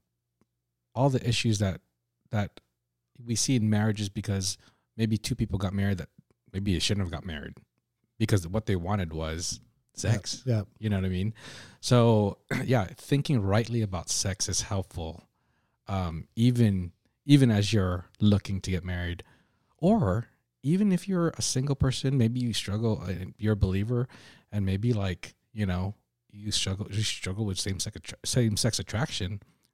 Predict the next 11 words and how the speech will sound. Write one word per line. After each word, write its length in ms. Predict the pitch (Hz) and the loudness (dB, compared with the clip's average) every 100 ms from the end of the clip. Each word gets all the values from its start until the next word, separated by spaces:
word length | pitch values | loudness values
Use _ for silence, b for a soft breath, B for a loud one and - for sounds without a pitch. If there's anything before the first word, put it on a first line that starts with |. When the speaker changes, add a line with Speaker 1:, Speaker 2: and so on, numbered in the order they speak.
| _ | _
Speaker 1:
uh, 300 | 101 92 110 - | -6 0 0 2
or, 60 | 101 | -2
or 20 | |
things 240 | 127 120 | -2 -2
of 80 | 101 | 0
that 160 | 113 120 | 0 0
nature, 300 | 98 98 101 | -2 -2 0
some 180 | 151 151 | 2 4
kind 180 | 139 120 | 4 4
of, 120 | 95 b b b b b - | 2 b b b b b -4
uh, 300 | 104 87 | -2 -2